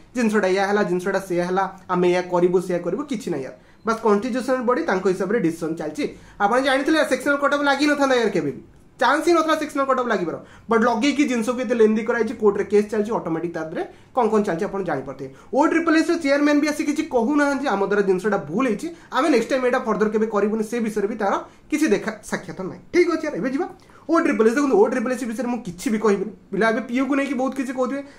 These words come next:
କରପସନ ହଉଛି, କରପସନ। ଦେଖନ୍ତୁ କମ୍ବାଇନ୍ ଏକ୍ଜାମରେ ମୋ ହିସାବରେ ଏପର୍ଯ୍ୟନ୍ତ କମ୍ବାଇନ୍ ଏକ୍ଜାମରେ କିଛି ହେଇନି, ବିକଜ ଫିଜିକାଲ ଥିଲା, ତାପରେ ଆପଣ, ମାନେ ଲାଷ୍ଟ ଯୋଉ ଦୁଇଟା ଫରେଷ୍ଟ ଗାର୍ଡ ଆଉ ଏକ୍ସରସାଇଜ ଫିଜିକାଲ ଥିଲା, ତା ପୂର୍ବରୁ ପିଲା ସ୍କୋର ବି କରିଥିଲେ, I think ପାଇଥିବେ,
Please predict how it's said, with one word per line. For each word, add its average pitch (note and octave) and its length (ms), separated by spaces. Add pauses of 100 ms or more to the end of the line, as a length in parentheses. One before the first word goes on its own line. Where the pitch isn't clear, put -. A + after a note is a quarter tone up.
(160)
କରପସନ B3+ 360
ହଉଛି, A#3+ 220
କରପସନ। A3+ 400
ଦେଖନ୍ତୁ F#3+ 260 (320)
କମ୍ବାଇନ୍ D4 400
ଏକ୍ଜାମରେ D#4 340
ମୋ B3+ 320
ହିସାବରେ C#4 560
ଏପର୍ଯ୍ୟନ୍ତ B3 400
କମ୍ବାଇନ୍ B3+ 500
ଏକ୍ଜାମରେ B3+ 340
କିଛି C4 280
ହେଇନି, B3 340 (240)
ବିକଜ G3+ 240
ଫିଜିକାଲ A3 360
ଥିଲା, B3 320 (180)
ତାପରେ A3 220
ଆପଣ, G#3 120 (140)
ମାନେ C4 160
ଲାଷ୍ଟ A3 280
ଯୋଉ B3 80
ଦୁଇଟା B3 240
ଫରେଷ୍ଟ A3 320
ଗାର୍ଡ A#3 120
ଆଉ A3+ 80
ଏକ୍ସରସାଇଜ A3 380
ଫିଜିକାଲ G3 340
ଥିଲା, A3 260 (260)
ତା D4+ 100
ପୂର୍ବରୁ C4 300
ପିଲା C4 180
ସ୍କୋର F3 300
ବି G3+ 120
କରିଥିଲେ, G#3+ 380 (120)
I - 40
think G3 180
ପାଇଥିବେ, G#3+ 340